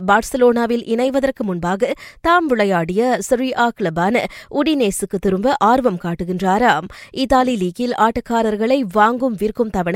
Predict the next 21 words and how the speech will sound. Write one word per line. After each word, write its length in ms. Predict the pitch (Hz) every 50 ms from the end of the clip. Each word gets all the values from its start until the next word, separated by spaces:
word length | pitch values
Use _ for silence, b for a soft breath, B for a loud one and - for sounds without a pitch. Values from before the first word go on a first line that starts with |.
| 220 240
செப்டம்பர் 500 | 220 - 208 196 - 233 214 214 220 214
இரண்டாம் 440 | 185 196 202 208 214 214 208 208 202
தேதிதான் 560 | - 185 170 165 180 185 233 208 165 330 294 B B B B B
முடிவடையும் 760 | 214 220 269 247 311 311 269 277 269 262 269 247 269 254 208
என்பதால் 520 | 175 156 160 180 190 214 208 156 113 170 - B B B B B - -
சாnchez 480 | 269 226 220 220 - 240 240 247 247 240 - - -
அணி 340 | - 240 220 240 269 311
மாறும் 360 | 294 277 269 262 262 254 214 196
திட்டம் 380 | - 175 - - 139 135 277 302 B B B B B -
கைகூடலாம் 840 | 277 196 220 320 - - 302 302 285 277 262 262 240 233 233 208
என்றே 340 | 175 190 180 175 - 180 175 -
கூறப்படுகிறது. 720 | - 220 180 156 - 160 156 165 160 175 190 190 180 143 - - - - - _ _ _ _ _ _ b b b b b b b b b b b b -
அதே 340 | 226 269 294 302 359 370
செப்டம்பரில் 720 | 339 - - 254 226 - - 214 202 202 226 277 302 294 - -
ஸ்பெயின் 380 | - - - 285 294 294 277
லீக்கில் 380 | 233 226 226 - - 285 285 285 -
ஆட்டக்காரர்களை 840 | 240 254 254 285 269 - 262 262 262 254 247 247 254 247 262 285
வாங்கும் 420 | 277 214 214 220 226 233 226 247 226
விற்கும் 340 | 202 226 214 - 247 226 208
தவணை 340 | 220 208 202 208 233 269
முடிவதற்குள் 680 | 240 208 196 190 190 190 165 185 202 - - 247 147